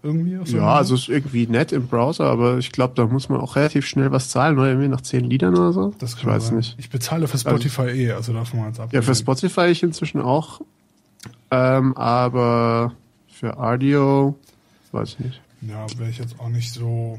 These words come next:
Speaker 1: also da finde ich Spotify schon noch cooler und ich muss sagen, so die Auswahl der Sachen, die ich höre,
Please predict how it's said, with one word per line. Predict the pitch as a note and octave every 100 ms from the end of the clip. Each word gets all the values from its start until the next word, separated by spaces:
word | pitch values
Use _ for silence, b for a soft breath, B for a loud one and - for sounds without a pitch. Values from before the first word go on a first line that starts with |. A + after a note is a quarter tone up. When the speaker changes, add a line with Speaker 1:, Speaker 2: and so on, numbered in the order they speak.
| -
Speaker 1:
also | B2 A#2+
da | A#2+ A#2+
finde | A#2 C#3+
ich | B2
Spotify | C#3 C#3 C3 C#3
schon | A#2+ C3+
noch | A#2+ A#2
cooler | D3 E3 D#3+ D3+
und | C3+ C#3
ich | -
muss | D3
sagen, | D3 D#3 D3
so | C3
die | B2
Auswahl | - C#3+ D3 C#3+ C3+
der | C3
Sachen, | B2+ C#3 D3 B2
die | A#2+
ich | - - - _ -
höre, | B2+ D#3 D#3+ D3